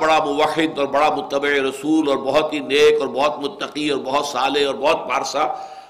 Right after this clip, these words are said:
اللہ کے ہاں کوئی مقام اور مرتبہ اس شخص کا نہیں۔ وَمَنْ يَفْعَلْ ذَلِكَ فَلَيْسَ مِنَ اللَّهِ فِي شَيْءٍ إِلَّا أَنْ تَتَّقُوا مِنْهُمْ تُقَاةً۔ اب یہاں ایک الا آیا ہے اور اس الا پر ڈیرا لگایا ہے اہل تشیع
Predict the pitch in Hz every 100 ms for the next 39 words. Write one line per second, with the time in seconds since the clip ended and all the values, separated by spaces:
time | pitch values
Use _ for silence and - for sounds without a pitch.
0 | - 147 165 196 202 165 156 160 - 247
1 | 311 330 330 330 - 247 - 220 233 226
2 | 196 185 185 180 175 160 - 139 - 123
3 | 101 - - - - - _ _ _ _
4 | _ - _ _ _ _ _ _ 117 170
5 | 220 220 214 208 226 226 - 165 - 240
6 | 196 170 139 123 110 110 104 101 95 80
7 | 80 - - 226 185 156 285 - 143 -
8 | 139 151 208 156 123 107 127 - - 87
9 | 82 87 113 104 151 185 180 143 139 135
10 | 120 113 120 80 85 78 - - _ _
11 | _ _ _ _ _ _ _ 139 165 185
12 | 156 160 185 180 180 156 156 165 151 127
13 | 131 139 139 131 127 139 123 - 113 107